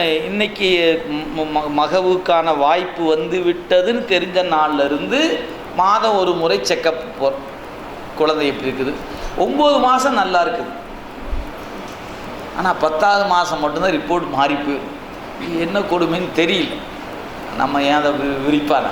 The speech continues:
இருக்கு, நம்ம வினை, அவ்வளோ நம்ம தலையெழுத்து அப்படின்னு நினச்சிக்கிட்டு அமைதியாகிக்கலாம். ஏன்னா இன்னைக்கு நம்ம அந்த கரு பெறுகிறவங்க இன்றைய நவீன மருத்துவம் வேலை செய்யாதுன்னு சொல்லுது. ஆனா நமக்கெல்லாம் நாம வேலை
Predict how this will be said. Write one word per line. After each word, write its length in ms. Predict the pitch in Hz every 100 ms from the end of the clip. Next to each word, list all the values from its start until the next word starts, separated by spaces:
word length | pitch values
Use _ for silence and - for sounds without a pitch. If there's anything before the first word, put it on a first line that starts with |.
| - - - - -
இருக்கு, 380 | 254 247 226 -
நம்ம 260 | 190 208
வினை, 340 | 208 202 220 233
அவ்வளோ 420 | 226 170 180 175
நம்ம 200 | 165 160
தலையெழுத்து 680 | 160 147 147 143 143 - 90
அப்படின்னு 340 | 143 143 160 151
நினச்சிக்கிட்டு 680 | 143 147 143 139 175 180 - - -
அமைதியாகிக்கலாம். 840 | - 160 185 180 160 147 - 120 - - - - - -
ஏன்னா 160 | 160 214
இன்னைக்கு 680 | 196 196 196 196 147 170 294 - - - -
நம்ம 360 | 143 151 170 165 - 151 147
அந்த 160 | 147
கரு 420 | 131 143 160 190 175 160
பெறுகிறவங்க 840 | 156 143 139 135 131 131 165 -
இன்றைய 320 | 147 170 170
நவீன 480 | 143 147 175 214 214
மருத்துவம் 520 | 170 160 165 175 196
வேலை 280 | 160 180 220
செய்யாதுன்னு 680 | - 196 185 202 196 190 196 -
சொல்லுது. 260 | 156 139 120 - - - - - - - -
ஆனா 140 | 135
நமக்கெல்லாம் 840 | 131 127 143 165 170 165 180 196 160
நாம 220 | 147 160
வேலை 420 | 131 156 208 214